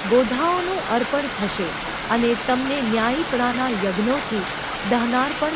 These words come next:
તથા અખંડ દહનાર્પણોથી પ્રસન્ન કરાશે.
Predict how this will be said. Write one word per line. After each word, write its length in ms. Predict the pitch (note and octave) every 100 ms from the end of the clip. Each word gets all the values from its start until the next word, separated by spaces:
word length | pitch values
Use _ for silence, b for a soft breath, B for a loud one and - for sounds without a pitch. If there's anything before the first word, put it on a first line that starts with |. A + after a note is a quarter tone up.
| -
તથા 320 | G#3+ G#3 B3+ -
અખંડ 480 | G3+ - B3+ C#4+ A#3
દહનાર્પણોથી 920 | G3+ G#3+ A#3+ B3 - B3 B3 B3+ C#4
પ્રસન્ન 580 | F4 - A#3 - E4 F4 E4+
કરાશે. 460 | G#3 F3 E3 -